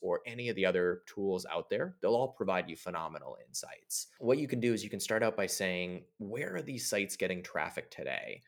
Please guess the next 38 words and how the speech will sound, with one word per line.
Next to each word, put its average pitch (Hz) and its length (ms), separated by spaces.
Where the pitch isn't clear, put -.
Um, 80 260
I'd 120 180
encourage 131 340
starting 107 320
out 98 100
with 95 120
your 92 100
direct 85 380
competitors. 113 760
And 101 140
then 101 140
from 95 200
there, 160 220
if - 140
you 110 80
want 104 240
even 98 200
more 90 240
ideation, 92 720
one 110 160
of 104 40
my 101 120
favorite 101 420
tactics - 600
is 92 280
type - 240
the 110 80
phrase 92 420
"best - 580
insert 110 420
industry 110 540
blogs" 90 600
into 101 480
Google 95 280
search 82 340
results. 117 460
In 110 280
the - 140